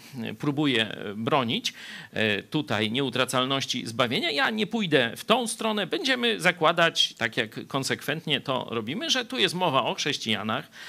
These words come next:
że to są ich autentyczne doświadczenia. Tydzień temu omawialiśmy piękno, e, tych, e, doświadczeń życia, e, z Chrystusem,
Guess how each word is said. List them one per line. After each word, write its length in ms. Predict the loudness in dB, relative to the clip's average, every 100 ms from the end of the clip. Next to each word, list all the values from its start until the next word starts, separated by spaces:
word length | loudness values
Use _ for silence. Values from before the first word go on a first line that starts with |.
| -16 -18 -6
że 260 | 2 4 2 -8 -2
to 120 | 0
są 200 | 0 0
ich 160 | 0 4
autentyczne 760 | 6 6 2 2 2 4 2
doświadczenia. 1000 | 4 4 4 4 2 0 2 2 0 0 -4
Tydzień 320 | -4 0 0
temu 360 | 2 0 0 -4 -10 -20 -20 -20 -2
omawialiśmy 640 | 2 4 6 4 4 0 2
piękno, 640 | 6 6 6 0 -2 -2 -6 -8 -4
e, 140 | -2
tych, 320 | 2 0 0 -10 -4
e, 140 | -2 0
doświadczeń 800 | 2 2 6 4 4 0 0 2
życia, 460 | 0 0 2 2 0 -8 -10
e, 560 | -4 -2 -2 -4 -6 -4
z 80 | 0
Chrystusem, 800 | 2 2 0 -4 -2 -2 -2